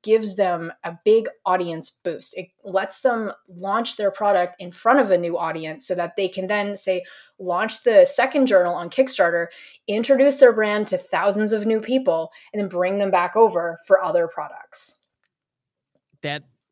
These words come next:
Speaker 2: it makes sense. I mean, really, it's about getting access to an existing audience. It is a variation on marketplace, isn't it?
Speaker 1: Yes,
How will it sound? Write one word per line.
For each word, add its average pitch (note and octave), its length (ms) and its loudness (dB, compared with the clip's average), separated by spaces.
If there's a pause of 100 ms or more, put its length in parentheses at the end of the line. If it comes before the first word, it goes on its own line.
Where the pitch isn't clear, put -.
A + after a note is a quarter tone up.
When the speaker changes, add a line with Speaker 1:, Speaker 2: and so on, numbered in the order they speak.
(140)
Speaker 2:
it F3+ 140 -8
makes G3+ 200 -10
sense. A3+ 480 -10
I E3+ 40 -12
mean, E3+ 240 -8
really, F3+ 420 -6 (840)
it's F3+ 120 -6
about E3+ 480 -8
getting D3+ 440 -8 (280)
access D#3 600 -10
to C3+ 520 -10 (260)
an D3 120 -10
existing C3 500 -10
audience. A#2+ 520 -18 (260)
It E3+ 180 -12
is E3 320 -10 (480)
a E3 140 -8
variation D3 1120 -10
on B2+ 400 -14 (300)
marketplace, A#2+ 840 -16
isn't A#2 240 -12
it? - 140 -20 (580)
Speaker 1:
Yes, - 400 -8